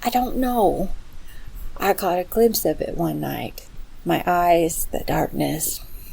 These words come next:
Oh, I don't know, Scarlet, but it was huge compared to what is,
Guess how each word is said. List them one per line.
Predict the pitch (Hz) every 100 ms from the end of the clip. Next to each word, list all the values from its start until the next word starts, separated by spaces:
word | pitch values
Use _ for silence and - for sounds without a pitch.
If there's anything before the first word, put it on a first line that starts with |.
| - -
Oh, | 165 165 165 - - -
I | 190 180
don't | 143 135 -
know, | 143
Scarlet, | 160 - - 156 156 151 147 - -
but | 170 - - - - - - - - -
it | 240 -
was | - - - - - -
huge | 320 233 - - -
compared | 185 170 - 151 -
to | 180
what | 170 165 156
is, | 127 120 - -